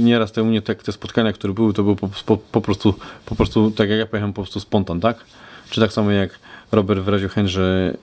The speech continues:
pakuje się, jedzie i przyjeżdża, no to cyk, no i ją pasowało, już się zgadali w tym, w tym terminie. No o włos brakowało też o spotkania z Egonem, tak? Z gangu poszukiwaczy. Ale no tak, tak, tak, tak to jednak bywa, nie? Na, na, na,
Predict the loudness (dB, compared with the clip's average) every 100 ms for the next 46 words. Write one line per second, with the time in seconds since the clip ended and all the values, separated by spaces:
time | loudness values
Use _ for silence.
0 | -4 -2 2 2 2 2 2 2 -4 0
1 | 0 0 0 -2 -2 -4 -6 -6 -6 -4
2 | -6 -2 0 2 0 -4 -2 0 0 -2
3 | -6 -6 -6 -2 0 0 -2 -6 -2 -2
4 | 0 0 2 0 -4 -14 -2 2 2 4
5 | 0 0 -4 -4 -2 0 -2 -4 -4 -4
6 | -6 -8 -2 0 0 0 -2 -2 0 0
7 | 2 2 0 -2 -4 -18 _ -20 -20 -20
8 | -20 -16 0 2 2 0 -2 -2 -2 -12
9 | -6 -4 -4 -6 -8 -20 -20 -20 -20 -20
10 | -20 -20 -20 -20 -20 -20 -20 -20 _ _
11 | -16 -16 -16 -18 -2 0 2 0 -2 -6
12 | -8 -6 -6 -4 -4 0 0 0 -2 -2
13 | 0 0 2 2 0 0